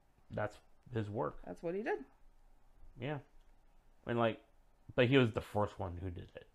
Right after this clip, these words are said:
Speaker 2: Yeah.
Speaker 1: And that's, that's the, the big thing.
Speaker 2: That's pretty
Speaker 1: It's
Speaker 2: cool.
Speaker 1: like
Speaker 2: Uh, that's a pretty cool maneuver.
Speaker 1: Yeah. Basically, he did mirror image.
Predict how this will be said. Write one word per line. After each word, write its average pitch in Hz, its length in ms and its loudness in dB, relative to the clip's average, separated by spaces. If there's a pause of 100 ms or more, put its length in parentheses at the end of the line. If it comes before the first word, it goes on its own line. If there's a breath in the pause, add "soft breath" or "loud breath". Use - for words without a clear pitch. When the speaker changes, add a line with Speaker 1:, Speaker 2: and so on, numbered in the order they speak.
Speaker 2:
Yeah. 185 240 -2 (520)
Speaker 1:
And 107 180 -4
that's, 113 260 4 (100)
that's 113 300 2
the, 98 200 -10 (540 soft breath)
the 107 60 -10
big 110 220 0
thing. 92 320 -4
Speaker 2:
That's 226 180 -4
pretty 170 180 -6
Speaker 1:
It's - 80 -12
Speaker 2:
cool. 101 100 -2
Speaker 1:
like - 140 -4 (280 loud breath)
Speaker 2:
Uh, 208 220 8
that's 220 200 6
a 269 80 6
pretty 180 420 -4
cool 170 120 -6
maneuver. - 580 -14 (100)
Speaker 1:
Yeah. 87 220 -8 (840 soft breath)
Basically, 110 540 4
he 117 100 -2
did 113 160 2
mirror 117 280 8
image. 104 360 -4